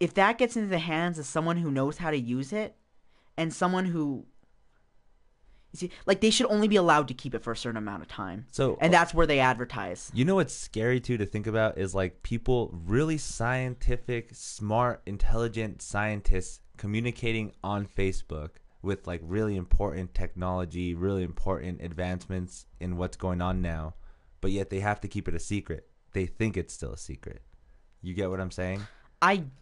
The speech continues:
Speaker 1: don't think Facebook analyzes that way.
Speaker 2: You don't think so?
Speaker 1: No, they, they can't. It's way too big. You need to have keywords, logistics, algorithms. You would never get that far.
Speaker 2: S-, so
Speaker 1: Like, you, you would have to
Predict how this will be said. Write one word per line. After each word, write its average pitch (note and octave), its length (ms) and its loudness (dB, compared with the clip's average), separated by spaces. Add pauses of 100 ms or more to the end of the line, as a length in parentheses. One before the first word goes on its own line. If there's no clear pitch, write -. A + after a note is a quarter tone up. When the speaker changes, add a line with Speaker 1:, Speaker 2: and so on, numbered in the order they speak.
(520)
Speaker 1:
don't G3+ 340 4 (180)
think F#3 320 -2
Facebook C#3+ 540 -2
analyzes A2+ 600 -2
that G#2 200 -8
way. F2 340 -10
Speaker 2:
You G2+ 120 0
don't A2 160 2
think A#2+ 180 -2
so? C#3+ 220 2
Speaker 1:
No, B2+ 480 4
they, F3+ 160 6
they F3+ 200 4
can't. D3 440 -2
It's F#3 180 2
way F#3+ 220 6
too - 160 -6
big. G#2 260 -6 (240)
You B3+ 80 6
need B3+ 120 6
to F#3+ 60 2
have D#3+ 200 0
keywords, F3+ 540 0
logistics, E3+ 680 0
algorithms. F3+ 720 4 (320)
You G#3+ 140 2
would G#3 180 4
never G3 420 4
get E3 200 2
that - 260 -2
far. A2+ 300 4
Speaker 2:
S-, - 260 -16 (220)
so - 200 4
Speaker 1:
Like, A#3+ 260 8
you, A3 180 4
you A3 100 2
would B3+ 120 6
have A#3+ 180 2
to E3+ 160 -2